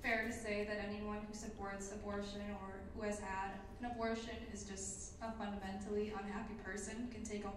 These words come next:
the people who are there tonight. Um, you're not supposed to judge a book by its cover, but you can judge a tree by its fruits.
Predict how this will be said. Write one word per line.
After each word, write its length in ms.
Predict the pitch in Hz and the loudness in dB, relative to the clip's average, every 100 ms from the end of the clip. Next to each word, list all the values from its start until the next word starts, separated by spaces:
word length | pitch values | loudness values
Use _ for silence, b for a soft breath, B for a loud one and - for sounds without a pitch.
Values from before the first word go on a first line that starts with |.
| 196 | -4
the 60 | |
people 300 | 202 202 196 196 | -4 -4 -6 -2
who 160 | 196 190 | 0 0
are 140 | 190 196 - - - | 0 -2 -4 -6 2
there 260 | 233 247 | 6 6
tonight. 560 | 247 247 226 214 214 214 226 214 | 4 2 0 2 2 0 -2 0
Um, 180 | 208 | 0
you're 100 | 208 | 2
not 160 | 214 214 | 0 0
supposed 260 | - 226 226 | 0 0 0
to 100 | 226 | 0
judge 180 | 214 214 | 0 2
a 40 | |
book 280 | 214 208 208 | 2 0 0
by 80 | 202 | -2
its 180 | 202 | -2
cover, 360 | - 202 208 208 | -2 -2 2 2
but 100 | 208 220 | 0 -2
you 80 | 226 - | -4 -2
can 300 | 208 208 202 | 2 2 0
judge 300 | 202 196 196 | 0 0 0
a 760 | - - - - - - - | -2 -6 -8 -8 -10 -10 -6
tree 220 | - 254 233 | 2 4 4
by 240 | 220 202 | 4 4
its 220 | 202 196 | 4 2
fruits. 520 | - 233 285 - - | 2 2 2 0 -4